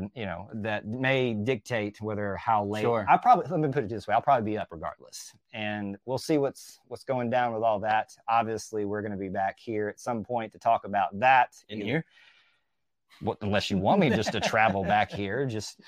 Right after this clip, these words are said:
Speaker 1: at what? It'll be one thirty your time. Two. Uh,
Speaker 2: Oh, I'm hoping.
Speaker 1: starts
Speaker 2: Hoping it's not any
Speaker 1: nine thirty.
Speaker 2: later. Yeah.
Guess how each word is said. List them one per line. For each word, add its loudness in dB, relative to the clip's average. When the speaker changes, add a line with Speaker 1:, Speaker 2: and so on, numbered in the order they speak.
Speaker 1:
at 0
what? -4
It'll -6
be -6
one 0
thirty -2
your -4
time. -8
Two. -4
Uh, 0
Speaker 2:
Oh, -16
I'm -12
hoping. -12
Speaker 1:
starts 0
Speaker 2:
Hoping -2
it's 2
not 2
any -2
Speaker 1:
nine 2
thirty. -4
Speaker 2:
later. -4
Yeah. -2